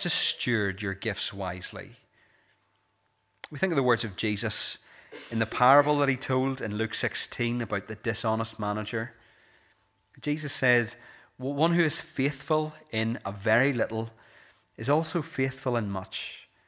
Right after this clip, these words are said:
and one who is dishonest in a very little is also di-, dishonest in much. If then you have not been faithful in the unrighteous wealth, who will entrust to you the true riches?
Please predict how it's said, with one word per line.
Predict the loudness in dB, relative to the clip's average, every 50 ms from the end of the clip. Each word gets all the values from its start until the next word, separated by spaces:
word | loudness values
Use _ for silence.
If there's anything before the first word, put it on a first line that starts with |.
| _ _ _ _ _ _ _ -10
and | -8 -4 0
one | 2 2 4
who | 4 4 4
is | 4 2 2
dishonest | 0 0 0 4 4 4 4 4 2 0 -4 -6
in | -6 -4 -2
a | -2
very | 2 4 6 6 6 6
little | 4 0 0 0 -2 -4 -4 -6 -12 -20 -20 -20 _ _ _ -8
is | -4 2 4
also | 4 4 4 2 0 -2 -2 -2 -4 -6 -4
di-, | -2 -2 -2 -2 -6 -6
dishonest | -4 -2 0 0 2 2 0 0 0 -4 -4 -4
in | -4 -4
much. | -4 -6 -8 -10 -8 -8 -8 -8 -8 -12 -16 _ _ _ _ _ _ _ _ _ _ -4
If | -4 -2 -2 2
then | 4 6 6 6 6 4 2 0 -4 -4
you | -2 -2 0
have | 2 0 0 2
not | 2 2 2 0 0
been | -6 -6
faithful | -4 -2 -2 -2 -2 -2 0 0 0 0 0
in | -4 -4 -4
the | -2 -2
unrighteous | -2 -2 0 2 2 2 2 0 -2 -2 -2 -2
wealth, | -2 -2 -2 -2 -4 -8 -14 -14 -18 -20 -20 -20 -20 -20 _ _ -16 -10
who | -4 0 0 2
will | 4 4 2
entrust | 2 2 0 0 -2 -2 -2 -6 -6
to | -4
you | -4 -2 -2
the | -2 -4 -6
true | -6 -4 -4 -4 -2
riches? | -2 -4 -4 -6 -8 -8 -8 -8 -8 -8 -8 -8